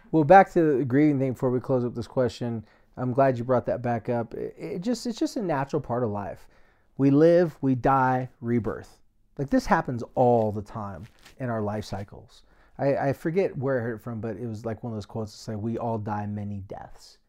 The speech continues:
um, but we're reborn out of each one of them." Like, that's not the actual quote, but it's something along those lines. And the reason why I really like that and I relate to that is because, man, like, I can think some of relationships, I'm like, "Yeah, I lost some enamel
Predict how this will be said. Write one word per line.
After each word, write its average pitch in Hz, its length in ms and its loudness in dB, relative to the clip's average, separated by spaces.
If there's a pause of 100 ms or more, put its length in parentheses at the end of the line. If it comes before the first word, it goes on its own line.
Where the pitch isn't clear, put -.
(720)
um, 104 460 -8 (240)
but 135 160 0
we're 131 160 2
reborn 117 680 -2 (1120)
out 123 160 0
of 113 80 -4
each 117 240 -8
one 104 240 -8
of 95 80 -10
them." 92 140 -16 (200)
Like, 107 220 -12
that's 135 240 -6
not 120 160 -6
the 113 80 -4
actual 110 300 -8
quote, 110 260 -10
but 131 100 -4
it's 127 80 -4
something 180 240 -2
along 135 300 0
those 113 200 -2
lines. 107 420 -10 (540)
And 147 520 -2
the 190 80 0
reason 254 180 4
why 151 140 6
I 151 160 6
really 156 280 8
like 123 220 4
that 123 140 0
and 120 100 -4
I 127 60 2
relate 113 360 2
to - 100 -10
that 113 180 -6
is 117 120 -8
because, 127 300 -6
man, 160 280 -4
like, 113 180 -6 (300)
I - 120 4
can 233 220 -4
think 180 160 -4
some 143 180 -4
of 113 120 -4
relationships, 120 720 -4
I'm 110 80 -8
like, 104 180 -10
"Yeah, 117 220 -6
I 123 60 -4
lost 190 280 -2
some 107 140 -6
enamel 104 540 -4